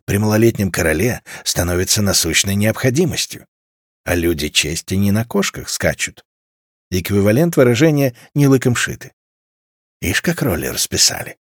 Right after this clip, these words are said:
Куда твой дидерих со своим театром?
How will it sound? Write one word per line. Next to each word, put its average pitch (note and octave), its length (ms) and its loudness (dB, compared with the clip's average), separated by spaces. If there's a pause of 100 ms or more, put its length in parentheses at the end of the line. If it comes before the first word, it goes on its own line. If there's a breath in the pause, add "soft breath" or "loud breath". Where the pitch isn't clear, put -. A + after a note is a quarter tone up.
(380 soft breath)
Куда E2+ 360 2
твой C#3+ 400 2 (100)
дидерих A2+ 760 -2 (220 loud breath)
со - 160 -2
своим F2+ 280 0
театром? - 540 -2